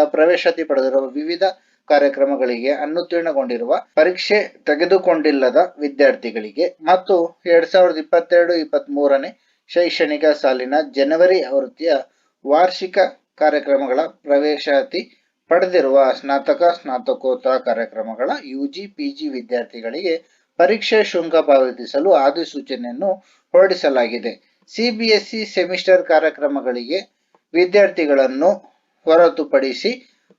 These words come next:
ವಾರ್ಷಿಕ ಸೆಮಿಸ್ಟರ್ ನಾನ್ ಸಿ ಬಿ ಎಸ್ ಸಿ ವಿದ್ಯಾರ್ಥಿಗಳಿಗೆ ಮಾತ್ರ. ನಿಮ್ಗೆ ಇಲ್ಲಿ ಈ ಕಂಟೆಂಟ್ ಅಲ್ಲಿ ಅರ್ಥ ಆಯ್ತಲ್ಲ?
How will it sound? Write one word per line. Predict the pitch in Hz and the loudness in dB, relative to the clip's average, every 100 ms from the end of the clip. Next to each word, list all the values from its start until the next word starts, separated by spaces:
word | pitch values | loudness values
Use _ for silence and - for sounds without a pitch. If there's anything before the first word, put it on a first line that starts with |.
| - | 0
ವಾರ್ಷಿಕ | 147 185 185 220 214 | 2 2 0 -6 -2
ಸೆಮಿಸ್ಟರ್ | 226 - 180 170 165 180 175 | -2 0 -2 -2 -4 -2 -2
ನಾನ್ | 156 151 151 | 0 0 -2
ಸಿ | - 143 | -8 -8
ಬಿ | 143 | -4
ಎಸ್ | 139 139 | -4 -6
ಸಿ | 156 | -8
ವಿದ್ಯಾರ್ಥಿಗಳಿಗೆ | 139 135 131 - 120 117 117 196 | -8 -2 -2 -2 -14 -14 -8 -8
ಮಾತ್ರ. | 190 123 127 120 _ - 110 104 104 _ _ _ _ | -8 -8 -6 -6 _ -8 -6 -4 -8 _ _ _ _
ನಿಮ್ಗೆ | 151 156 160 | -8 -2 0
ಇಲ್ಲಿ | 160 160 | 0 0
ಈ | 156 | 0
ಕಂಟೆಂಟ್ | 160 147 156 151 156 | -2 -2 -2 -2 0
ಅಲ್ಲಿ | 147 | 2
ಅರ್ಥ | 147 131 147 | 2 2 4
ಆಯ್ತಲ್ಲ? | 139 135 135 190 - | 2 2 0 0 0